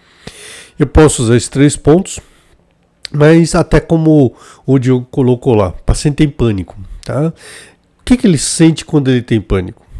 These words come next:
Quais as reações que ele tá sentindo, tá? Não vai só em cima daqui-,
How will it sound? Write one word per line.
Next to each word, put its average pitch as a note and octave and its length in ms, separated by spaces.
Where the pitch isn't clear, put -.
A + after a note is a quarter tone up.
Quais F#3+ 260
as - 180
reações A#2+ 580
que B2 100
ele G2+ 60
tá G#2 180
sentindo, F#2+ 580
tá? A#2 320
Não D3+ 180
vai F#3 300
só - 460
em F3 100
cima E3+ 420
daqui-, D#3+ 300